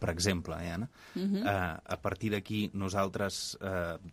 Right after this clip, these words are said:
Speaker 1: debatrem, intentarem parlar del sentit religiós de la música en la litúrgia, concretament, eh? I una tercera peça que encara està per concretar,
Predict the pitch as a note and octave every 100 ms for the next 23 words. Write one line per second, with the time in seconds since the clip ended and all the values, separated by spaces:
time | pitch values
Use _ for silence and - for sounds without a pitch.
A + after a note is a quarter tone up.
0 | - E2 D#2 F#2 G2 G2+ F2+ E2+ A#2+ A#2
1 | G2+ F2+ - F#2+ F#2 G2+ G#2+ G#2+ G#2+ G#2
2 | G#2 A2 G2 A2 G2+ G#2+ G2 F#2 G#2+ G#2
3 | F#2 F#2+ G2+ G#2 G2+ G#2+ G2+ B2+ B2+ A#2
4 | G#2 F#2+ A#2 G#2 F#2+ A2 F#2 F2+ F#2+ G2
5 | G2+ F2+ C#3 - G2 - - - - -
6 | G#2 B2 A#2 B2 G#2+ B2 A2+ F#2+ G2 G2+
7 | G#2+ F#2+ G2 G#2 G2 G2+ A2 A2 G#2+